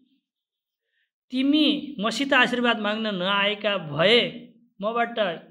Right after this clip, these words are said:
कसैले पनि युद्ध जिताउन सक्थेन तिमीलाई, तर तिमी यसरी झुकेका छौ। आज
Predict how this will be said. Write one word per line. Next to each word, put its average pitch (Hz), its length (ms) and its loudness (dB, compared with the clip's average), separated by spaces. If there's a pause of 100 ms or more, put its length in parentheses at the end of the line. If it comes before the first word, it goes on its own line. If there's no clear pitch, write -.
(260)
कसैले 277 380 2
पनि 247 200 -2
युद्ध 190 260 -6
जिताउन 185 420 -6
सक्थेन 202 540 -8
तिमीलाई, - 440 -14 (240)
तर 190 100 -4
तिमी 190 280 -8
यसरी 185 260 -10
झुकेका 160 540 -6
छौ। 180 200 -10
आज 156 300 -8